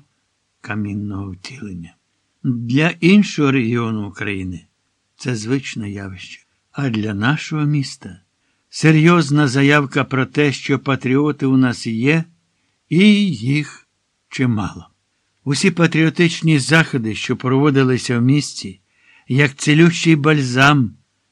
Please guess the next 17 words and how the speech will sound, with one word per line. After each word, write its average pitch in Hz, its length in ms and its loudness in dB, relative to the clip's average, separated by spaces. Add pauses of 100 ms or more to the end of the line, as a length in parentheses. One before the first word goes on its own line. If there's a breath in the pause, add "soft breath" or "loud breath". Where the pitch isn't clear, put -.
(200)
та 123 180 -2
зневірені 101 680 -6
душі. 95 480 -10 (540)
Навіть 170 360 4 (180)
ті, 180 160 0
хто - 280 -2
спостерігав 151 880 0 (300)
за 131 200 0
дійством, 131 640 -2 (640)
не 165 200 4
беручи 170 440 2
активної 156 760 2
участі, 147 720 -4 (640)
не 180 140 6
могли 175 380 6
стримати 151 560 0
хвилювання. 101 800 -4